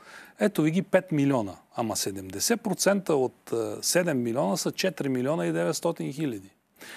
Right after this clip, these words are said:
Така. След това стана нещо, в резултат на което броя на вакцинираните започна да намалява и стигна до тази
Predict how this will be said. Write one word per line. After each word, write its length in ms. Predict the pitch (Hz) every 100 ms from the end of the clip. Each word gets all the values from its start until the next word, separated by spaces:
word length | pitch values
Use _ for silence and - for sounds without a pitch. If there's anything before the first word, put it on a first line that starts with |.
| - _
Така. 300 | - 123 104 - - - - -
След 240 | - 262 -
това 360 | 135 131 160 233 - -
стана 420 | - 170 185 139
нещо, 540 | 127 131 - 196 240 - _ _
в 100 | -
резултат 520 | 135 127 127 98 92 -
на 80 |
което 760 | 104 131 156 - 190 202 202 180 - _
броя 400 | 135 127 160 147
на 140 | 120 110
вакцинираните 840 | 107 - 120 160 175 175 160 -
започна 480 | - - 147 - 120
да 100 | 110
намалява 680 | 101 101 107 165 226 240 233 _ _ - - _ -
и 80 |
стигна 400 | 127 - 165 170
до 140 | 156 151
тази 760 | - 123 110 113 147 156 151